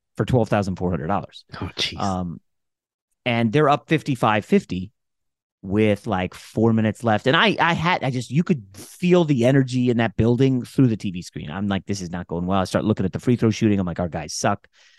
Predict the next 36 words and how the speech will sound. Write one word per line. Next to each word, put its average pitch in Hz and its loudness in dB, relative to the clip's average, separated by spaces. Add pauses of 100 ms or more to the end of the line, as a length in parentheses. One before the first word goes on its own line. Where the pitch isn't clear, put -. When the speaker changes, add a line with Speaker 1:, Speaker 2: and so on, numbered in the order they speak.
(640)
Speaker 1:
And 90 -8
then 98 -4
Princeton 117 -6
just 120 -12 (100)
claws 76 -12
back 117 -4
fifty-five 95 -4
fifty-two, 139 2
fifty-five 85 -12
fifty-three. 143 0
And 92 -2
then, 101 0 (100)
you 135 -2
know, 127 2
they're 117 0
falling 170 0
behind. 214 2
I'm 151 2
like, 127 0
"It's 165 -2
over." 220 0 (380)
They 135 2
didn't 185 4
go 185 6
to 180 6
number 170 6
ten. 120 2
They 131 2
had 156 0
this 127 0
damn 147 2
kid, 147 0
Ramey. 104 2
I 98 -4
shouldn't - -6
say 73 -6